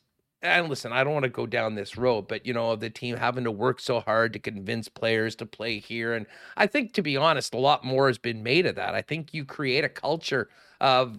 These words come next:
winning and treating players well, which I know True North has done.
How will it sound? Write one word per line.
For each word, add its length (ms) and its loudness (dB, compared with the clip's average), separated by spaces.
winning 480 0
and 500 2
treating 400 -6
players 400 4
well, 360 4
which 180 0
I 100 2
know 220 2
True 220 -4
North 240 0
has 160 -4
done. 340 0